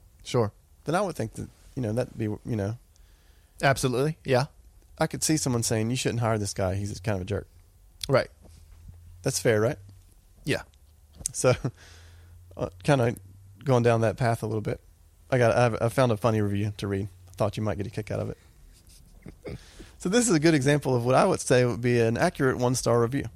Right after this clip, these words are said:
Speaker 2: Okay, you ready?
Speaker 1: Ready.
Speaker 2: "Horrible!"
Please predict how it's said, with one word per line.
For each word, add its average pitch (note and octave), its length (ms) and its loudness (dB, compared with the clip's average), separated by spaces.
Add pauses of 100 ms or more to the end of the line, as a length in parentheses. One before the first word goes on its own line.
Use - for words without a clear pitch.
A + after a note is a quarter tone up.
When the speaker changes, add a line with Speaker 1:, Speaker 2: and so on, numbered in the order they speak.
(1800)
Speaker 2:
Okay, A2 160 2
you G2+ 40 2
ready? B2+ 220 2 (240)
Speaker 1:
Ready. C3+ 240 -18 (320)
Speaker 2:
"Horrible!" D#3 480 2